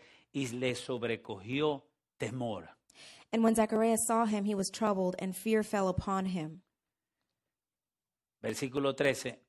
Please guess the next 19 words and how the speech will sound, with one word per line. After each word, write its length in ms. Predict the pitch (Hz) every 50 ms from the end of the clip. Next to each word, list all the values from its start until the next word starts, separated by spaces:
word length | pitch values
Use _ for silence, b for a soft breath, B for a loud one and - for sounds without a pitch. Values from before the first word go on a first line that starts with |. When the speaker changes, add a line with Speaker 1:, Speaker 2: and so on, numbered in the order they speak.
| _ _ _ _ -
Speaker 1:
pero 200 | 123 135 127 127
el 100 | 123 120
Speaker 2:
Thirteen. 180 | 127 143 151 147
Speaker 1:
ángel 180 | 139 143 135 135
le 120 | 135 127
dijo, 480 | 123 147 147 127 120 123 117 113 - _ _
"Zacarías, 1080 | - - - - 143 127 - - 131 131 151 165 147 120 107 92 - - - - - _ _ _ _ _ _ _ _ - _ _ _ _ _ _ _ _ _
no 320 | 120 123 131 139 151 151
temas, 640 | 147 - 170 156 139 120 107 90 - - - - - _ _ _ _ _ _ _ _ _
porque 340 | _ - 131 123 117 - 127
tu 160 | 123 - 127 123
oración 600 | 120 117 117 107 - - - 147 160 165 160 147
ha 80 | 123
sido 380 | - - - 143 139 131 127 123
oída, 500 | 120 131 143 147 135 107 104 90 - - _ _ _ _ _ _ _ _ _ _ _ _ _ _ _ _
y 140 | - 135 131 -
tu 180 | - - 127
mujer 600 | 123 123 120 113 110 113 156 170 160 143 - - -
Elizabeth 760 | 120 110 113 113 135 175 175 - - 254 233 233 285 285